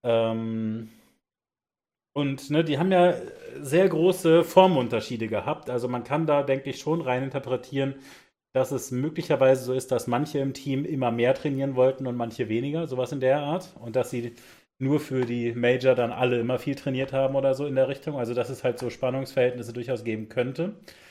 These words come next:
Ähm, natürlich ist es andererseits trotzdem in gewisser Weise Schwachsinn. Also man, man hätte das Gefühl, wenn man in Counter-Strike durchgehend immer alle dicken Preisgelder absahnt,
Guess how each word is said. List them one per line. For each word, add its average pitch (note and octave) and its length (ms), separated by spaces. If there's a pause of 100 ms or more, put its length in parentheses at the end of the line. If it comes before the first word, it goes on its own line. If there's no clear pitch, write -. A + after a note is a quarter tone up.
(1040)
Ähm, A#2+ 460
natürlich A#2+ 340
ist A#2 100
es B2+ 60
andererseits A#2 560
trotzdem A#2+ 460
in A2+ 100
gewisser A#2+ 260
Weise A2 240
Schwachsinn. A2 380
Also G#2+ 180
man, G2+ 220
man G#2 320
hätte A2 160
das G#2 140
Gefühl, A#2+ 220
wenn A2 80
man G#2+ 140
in G#2+ 100
Counter-Strike A#2 680 (160)
durchgehend A#2+ 640 (100)
immer C3 360
alle A#2+ 260
dicken A#2+ 240
Preisgelder A2 560
absahnt, G2 540